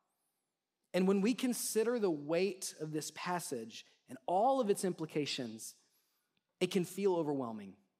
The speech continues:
Maybe no one says it out loud, but maybe you feel like you are useless unless you're willing to sell everything you own, move to a third world country, and live as a full-time missionary. Or if you can't do that,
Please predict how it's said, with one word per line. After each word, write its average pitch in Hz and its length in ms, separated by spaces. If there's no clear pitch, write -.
Maybe 208 280
no 190 180
one 208 180
says 185 300
it 190 80
out 175 220
loud, 139 400
but 175 120
maybe 220 240
you 220 180
feel 196 280
like 151 260
you 185 280
are 156 100
useless 143 920
unless 170 400
you're 180 100
willing 170 320
to 156 60
sell 151 340
everything 196 460
you 190 200
own, 139 380
move 175 280
to 196 180
a 180 40
third 175 300
world 156 260
country, 143 520
and 131 180
live 143 160
as 139 120
a 135 40
full-time 131 440
missionary. 107 500
Or 170 120
if 170 120
you 165 80
can't 208 320
do 160 140
that, 170 460